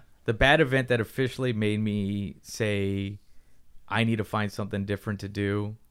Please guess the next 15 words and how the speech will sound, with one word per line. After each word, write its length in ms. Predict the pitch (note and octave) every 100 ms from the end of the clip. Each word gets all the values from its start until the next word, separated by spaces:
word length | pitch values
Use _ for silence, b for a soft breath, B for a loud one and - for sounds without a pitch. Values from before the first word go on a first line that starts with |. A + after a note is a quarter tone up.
| - _
and 140 | G2+ G2+
I'm 140 | G2
gonna 220 | G2 G2 G2
do 200 | G2+ F#2+
stand-up," 600 | - G2+ G2 A2 B2+ - - - - -
I 100 | A2
was 160 | A2
working 360 | G#2 B2 C3 B2+
at 120 | G#2+ -
A 180 | G#2+ G#2
M 120 | G2+
C 220 | - G#2
for, 180 | - G#2+
like, 260 | F#2 F#2
years, 640 | G2+ G2+ - A#1 G#1+ -